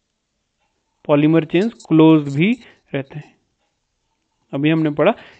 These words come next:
कि trans में जो interactions होती है, chain के बीच में इंटरेक्शन थोड़ी सी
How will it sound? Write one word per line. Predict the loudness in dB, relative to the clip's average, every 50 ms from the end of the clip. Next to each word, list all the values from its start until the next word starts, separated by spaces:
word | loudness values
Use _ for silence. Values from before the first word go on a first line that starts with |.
| _ _ _ _ _
कि | -12
trans | -12 -12 _ -4 -2 0 0 0 -2 -2 -2 -2
में | 0 2
जो | 2 0
interactions | 0 0 0 0 -2 -2 0 -2 0 0
होती | 0 -2 -2 -2 -2 -2
है, | -2
chain | -2 -2 0 0 0 0
के | -2 -2
बीच | -4 -4 -4 -2
में | -4 -4
इंटरेक्शन | -4 -6 -8 -8 -8 -8 -10
थोड़ी | -4 -4 -2 -2 -2
सी | -2 -2 -2